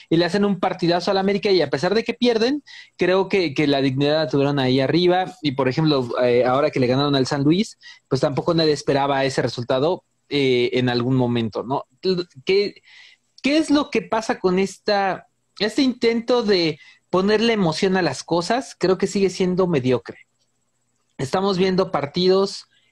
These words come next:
que no deberían de suceder, y más por el hecho de que muchos de estos equipos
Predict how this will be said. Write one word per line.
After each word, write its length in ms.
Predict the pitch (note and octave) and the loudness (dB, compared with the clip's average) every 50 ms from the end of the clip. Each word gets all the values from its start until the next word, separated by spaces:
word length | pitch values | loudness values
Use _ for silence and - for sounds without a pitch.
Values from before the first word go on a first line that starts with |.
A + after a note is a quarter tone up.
| _ _ _ | _ _ _
que 100 | - C3+ | -4 -2
no 220 | B2 C#3 D#3+ F3 F3+ | 0 0 0 0 0
deberían 400 | F3+ F3+ D#3+ D3 D3 D#3 D#3 D#3+ | 0 0 0 2 0 0 0 0
de 80 | D#3+ | -2
suceder, 640 | C#3+ - C3 A#2 - B2 G#2+ A#2 C3 D3+ D#3+ F3+ - _ _ _ _ _ _ _ _ _ _ _ _ | -2 -2 -6 -4 -4 -2 0 0 0 0 -2 -4 -10 _ _ _ _ _ _ _ _ _ _ _ _
y 140 | D#3+ E3+ F3 | -2 0 0
más 380 | F3 F#3 F#3+ G3+ G#3+ G#3 - | 2 0 0 -2 -4 -6 -4
por 180 | - A#3 G#3 G3+ | -2 0 0 2
el 140 | F#3+ E3 E3+ | 2 2 2
hecho 260 | F3+ F3 - G3+ F#3+ | 0 0 0 -2 0
de 160 | E3+ D#3+ - | 0 -2 -2
que 100 | - C#3 | -2 -4
muchos 800 | C#3 D3 D#3 E3 F#3+ G3+ G#3 F#3 - - E3+ D#3 D#3 D3 C#3+ C3 | -2 -2 0 0 0 0 -2 -4 -2 -2 0 0 0 -2 -4 -2
de 360 | B2+ B2+ B2 B2 B2+ C3 C#3+ | -2 0 2 2 2 2 0
estos 420 | C#3 C3+ - - D3 C#3 C3 - C#3 | 0 -4 -4 -4 -2 -2 -2 -4 -8
equipos 720 | C3 - - E3+ E3+ D#3 - _ B2+ B2 C#3+ - - | -10 -8 -6 -4 -4 -4 -4 _ -2 -2 -2 -4 -8